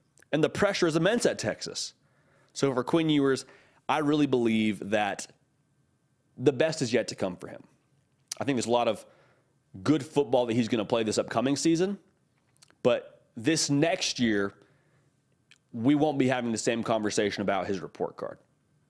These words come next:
This next year is the year where it's time to deliver. Bijan Robinson's gone. You are now the catalyst for this offense. We need to succeed because of you.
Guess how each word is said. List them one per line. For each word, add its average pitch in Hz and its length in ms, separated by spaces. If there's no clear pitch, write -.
This 139 180
next 190 260
year 165 100
is 123 80
the 123 100
year 120 100
where 117 140
it's 139 140
time 131 320
to 123 100
deliver. 92 580
Bijan 120 280
Robinson's 151 420
gone. 139 340
You 110 440
are 127 80
now 113 500
the 110 100
catalyst 107 500
for 104 100
this 92 180
offense. - 520
We 117 160
need 127 380
to 123 120
succeed 110 420
because 104 440
of 85 140
you. 71 220